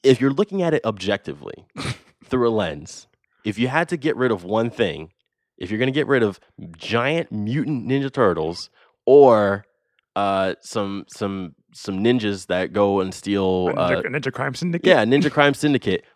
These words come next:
Speaker 1: which one are you more inclined to get rid of? You're probably gonna get rid of the strange, uh, bipedal, uh,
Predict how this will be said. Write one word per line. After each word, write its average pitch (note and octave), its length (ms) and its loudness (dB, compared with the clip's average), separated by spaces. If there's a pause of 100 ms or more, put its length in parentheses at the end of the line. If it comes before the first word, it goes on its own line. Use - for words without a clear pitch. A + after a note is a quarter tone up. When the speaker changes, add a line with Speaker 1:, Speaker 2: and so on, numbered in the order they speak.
Speaker 1:
which G3+ 160 4
one G#3 140 4
are G3 40 2
you F3 160 2
more C3+ 340 6
inclined B2+ 320 0
to A#2 60 -2
get A2 100 2
rid G2+ 220 0
of? - 300 -6
You're A#3 120 -4
probably E3+ 220 2
gonna E3 140 4
get C#3 160 4
rid A#2+ 140 4
of A2 80 2
the G2 60 -2
strange, G2+ 720 -4 (280)
uh, F2 420 0 (720)
bipedal, F#2+ 760 0 (160)
uh, A1 240 -4